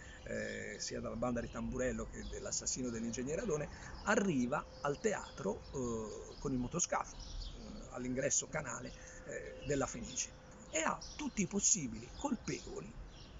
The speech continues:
chiusi dentro il teatro. Questo apparentemente è un grande vantaggio, ma avere a che fare con dei teatranti che sono abituati a fingere,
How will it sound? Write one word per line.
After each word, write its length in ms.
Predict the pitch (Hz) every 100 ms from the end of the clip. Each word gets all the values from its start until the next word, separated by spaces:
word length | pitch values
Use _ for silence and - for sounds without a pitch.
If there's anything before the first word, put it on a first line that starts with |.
| - - - - -
chiusi 320 | 269 208 185
dentro 240 | 147 127
il 80 | 127
teatro. 440 | - - - - - -
Questo 320 | 254 - - -
apparentemente 960 | - - 139 143 143 156 175 160 139 127
è 120 | 135
un 140 | 127
grande 260 | 123 131 123
vantaggio, 640 | 120 113 - 104 - - - -
ma 300 | 233 202 - - - - - -
avere 320 | 156 190 277 208
a 60 |
che 140 | - 143
fare 320 | - 180 147
con 140 | 131
dei 120 | 127
teatranti 680 | 127 127 - 110 - - -
che 80 | 127
sono 180 | 127 120
abituati 400 | 117 135 143 135
a 40 |
fingere, 720 | - 143 123 110 113 120 143